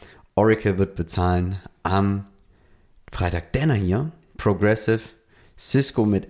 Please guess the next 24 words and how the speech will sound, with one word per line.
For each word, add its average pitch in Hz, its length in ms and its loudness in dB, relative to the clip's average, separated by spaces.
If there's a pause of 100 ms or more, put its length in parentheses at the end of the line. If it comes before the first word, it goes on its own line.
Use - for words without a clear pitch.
(140)
S, - 460 -4 (640)
Humana, 104 600 2 (300)
Edex, 95 560 0 (240)
also 90 420 0
und 143 340 0
Burberry. 101 640 4 (200)
Also 131 340 2
für 123 160 -2
jeden 104 380 2
gibt's - 240 -6
hier 95 140 2
so 92 80 0
ein 90 100 2
bisschen, 87 400 -4 (580)
ja, - 240 -2 (160)
was - 240 -6
fürs - 560 -2 (240)
Depot. - 440 0 (840)
Marcel, - 340 0
ich - 140 -6
bedanke 185 260 4
mich 196 160 0
bei 160 80 4
dir. 143 160 4